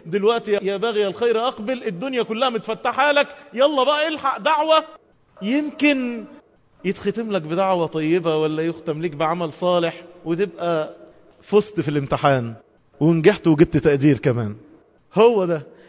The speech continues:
عايزين دعاء كثير، أقل حاجة نص ساعة دعاء، تقسمهم، يعني خمس دقايق كده وعشر دقايق كده، بس كل يوم كده نص ساعة دعاء بينك وبين ربنا. بعد كل صلاة خمس دقايق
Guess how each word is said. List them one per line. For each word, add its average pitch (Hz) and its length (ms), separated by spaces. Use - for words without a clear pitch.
عايزين 185 540
دعاء 175 460
كثير، 175 560
أقل 226 320
حاجة 220 260
نص 220 220
ساعة 202 280
دعاء، 143 320
تقسمهم، 190 640
يعني 202 200
خمس 214 220
دقايق 202 240
كده 214 160
وعشر 202 280
دقايق 208 180
كده، 220 120
بس 202 200
كل 240 240
يوم 247 120
كده 233 180
نص 240 220
ساعة 226 280
دعاء 240 520
بينك 202 300
وبين 180 120
ربنا. 165 220
بعد 185 240
كل 196 240
صلاة 196 200
خمس 196 220
دقايق 180 360